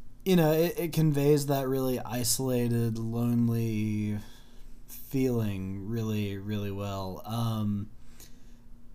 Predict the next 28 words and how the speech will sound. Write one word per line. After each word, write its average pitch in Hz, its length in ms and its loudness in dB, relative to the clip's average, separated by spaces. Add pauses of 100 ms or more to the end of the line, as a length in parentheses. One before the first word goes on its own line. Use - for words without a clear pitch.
(120)
and 185 400 2 (440)
there, 202 280 2
there's 196 260 6
nothing, 175 460 2
there's 156 180 4
nothing 147 280 2
that 127 80 2
I 127 100 0
can 127 160 0
point 123 240 0
to 123 220 -2
that's, 113 240 -4 (440)
and 117 500 -2
say, 117 360 0
you 113 320 0
know, 104 240 -2
this 131 500 0
is 113 160 0
a, 104 320 -4 (600)
this 147 180 6
is 131 140 2
a 113 100 0
fault 127 500 -2
with 151 280 -2
the 156 80 0
movie. 170 480 0
It's 127 220 -2
just, 131 460 0